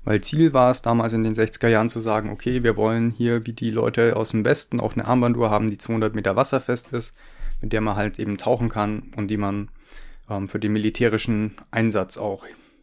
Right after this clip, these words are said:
hernehmen kann. Drum, ähm, haben die sich da was Besonderes einfallen lassen. Und zwar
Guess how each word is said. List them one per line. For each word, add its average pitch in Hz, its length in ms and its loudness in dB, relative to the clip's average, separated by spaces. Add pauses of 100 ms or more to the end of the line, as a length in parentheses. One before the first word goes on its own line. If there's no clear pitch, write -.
(180)
hernehmen 101 400 -6
kann. 98 240 -10 (600)
Drum, 123 540 2
ähm, 110 440 -2 (100)
haben 110 140 -2
die 110 80 -4
sich 110 160 -6
da 104 100 -4
was 104 140 -4
Besonderes 107 500 -8
einfallen 151 420 -4
lassen. 147 380 -4 (380)
Und 117 260 -6
zwar 113 680 -2